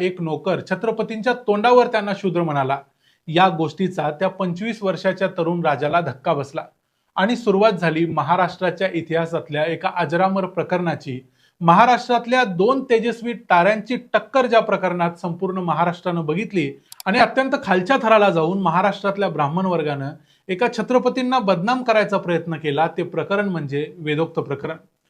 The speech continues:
आजच्या या व्हिडिओमध्ये आपण पाहणार आहोत काय आहे महाराष्ट्रातलं ते सव्वाशे वर्षापूर्वी गाजलेलं वेदोक्त प्रकरण. मी आहे रणजित यादव आणि तुम्ही पाहताय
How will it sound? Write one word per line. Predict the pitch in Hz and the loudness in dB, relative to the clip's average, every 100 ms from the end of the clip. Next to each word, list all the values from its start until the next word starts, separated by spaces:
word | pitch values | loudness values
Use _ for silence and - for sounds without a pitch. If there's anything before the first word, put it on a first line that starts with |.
| _ _ - | _ _ -2
आजच्या | 156 151 190 | -2 4 2
या | 165 151 | 6 4
व्हिडिओमध्ये | 175 175 175 170 160 | 4 4 2 0 0
आपण | 156 - 165 | 0 -2 -2
पाहणार | 160 139 185 180 | -2 0 0 0
आहोत | 139 135 135 _ _ _ | 0 -2 -6 _ _ _
काय | 214 240 | 6 6
आहे | 214 170 185 | 6 4 0
महाराष्ट्रातलं | 180 151 180 180 170 180 151 147 156 151 | -2 0 2 2 0 -4 -4 -4 -6 -4
ते | 180 | -4
सव्वाशे | 175 - 147 185 180 196 | -2 -2 0 0 0 -2
वर्षापूर्वी | 165 139 175 165 160 160 | -2 -2 -4 -4 -2 -2
गाजलेलं | 151 135 123 160 147 135 - _ _ - | -2 -2 -2 -2 -2 -6 -10 _ _ -6
वेदोक्त | 147 151 170 175 | 0 2 0 -2
प्रकरण. | 165 143 135 135 123 _ _ _ _ _ | -4 -4 -4 -6 -8 _ _ _ _ _
मी | 156 196 | -2 0
आहे | 165 170 | 2 0
रणजित | 156 156 165 | 0 -2 -2
यादव | 143 143 151 147 | -2 -2 -4 -6
आणि | 151 | -10
तुम्ही | 147 156 165 | -8 -6 -4
पाहताय | 156 131 143 | -2 -2 -4